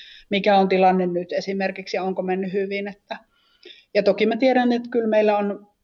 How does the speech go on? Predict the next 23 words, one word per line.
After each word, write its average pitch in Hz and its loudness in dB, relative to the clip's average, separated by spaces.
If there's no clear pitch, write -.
varsinkin 208 0
ehkä - -4
alkuaikoina, 220 2
nyt 202 -4
on 196 -6
varmaan 190 0
ehkä 185 -4
vähän 180 -4
tasoittanut, 190 -2
kun 180 -8
tää 180 0
on 180 0
ollut 180 2
opettelu 175 -4
kaikille, 175 -4
eli 123 -8
myös - -14
opettajien 180 -2
ja 175 0
oppilaiden 180 -4
se - -10
semmoinen 180 -4
työmäärän 180 0